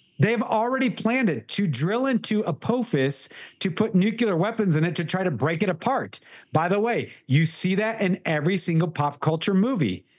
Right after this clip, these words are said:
including the most recent one, Don't Look Up on Netflix. That's what they're doing. They are openly,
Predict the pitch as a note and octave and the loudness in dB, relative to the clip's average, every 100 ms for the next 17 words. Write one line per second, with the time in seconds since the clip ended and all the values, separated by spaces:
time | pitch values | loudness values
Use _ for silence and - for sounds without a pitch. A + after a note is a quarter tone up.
0 | _ D#3 D#3 F#3 A3+ A3+ F#3 E3 D#3+ C#3 | _ 0 2 2 2 2 2 2 0 0
1 | D3 D#3 E3 E3 F#3+ F3 - A2+ G#2 C#3+ | 0 0 0 2 2 -2 -6 -6 0 2
2 | D#3 E3 E3 G#3 G3 - C3+ C#3 G3 - | 2 0 0 -2 -2 -2 0 2 0 -2
3 | A2 F#2+ - - _ C#3 C3+ D3 D3 D3 | -4 -4 -8 -10 _ -2 0 0 0 0
4 | C3+ F#3 A2+ - - - - B2+ F3 G3 | 0 0 0 -4 -12 -14 0 2 2 0
5 | G3+ F3+ F3 G#3 | -2 -2 0 0